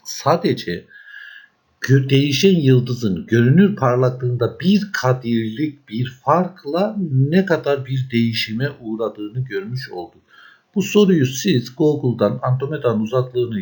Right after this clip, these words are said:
yazarak eğer bulursanız Google'da iki milyon iki yüz gibi bir şey, iki bin iki yüz, iki milyon iki yüz bin ışık yılı gibi bir ortalama bir değer bulacaksınız. Ama bu değişen yıldızda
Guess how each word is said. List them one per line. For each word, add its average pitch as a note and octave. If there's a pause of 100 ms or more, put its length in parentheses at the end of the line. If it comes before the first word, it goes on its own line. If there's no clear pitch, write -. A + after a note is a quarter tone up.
(120)
yazarak A#2+ (200)
eğer A2+ (140)
bulursanız -
Google'da B2+
iki A#2
milyon F#2
iki F#2
yüz G2
gibi F2+
bir F2+
şey, - (240)
iki -
bin F#2+
iki -
yüz, E2+ (880)
iki -
milyon A2
iki G2+
yüz G#2+
bin G#2
ışık G#2+
yılı F#2+
gibi G2+
bir G2+ (240)
ortalama G#2
bir F2+
değer F#2+
bulacaksınız. D#2 (140)
Ama D3+ (560)
bu E3+
değişen D3+
yıldızda C3+